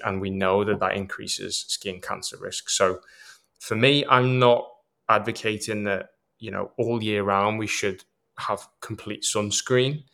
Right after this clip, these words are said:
I think we need some sunlight exposure, but clearly we don't want the skin to burn. So if you're gonna be out for a long time in the sun, absolutely, we need to either cover the skin or protect it with, you know, with, with some sunscreen.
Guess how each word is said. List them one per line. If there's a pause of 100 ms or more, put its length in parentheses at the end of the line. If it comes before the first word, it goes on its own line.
(380)
I
think
we
need
some
sunlight
exposure,
but
clearly
we
don't
want
the
skin
to
burn.
So
if
you're
gonna
be
out
for
a
long
time
in
the
sun, (400)
absolutely,
we
need
to
either
cover
the
skin (120)
or (320)
protect
it
with, (140)
you
know, (100)
with,
with
some
sunscreen.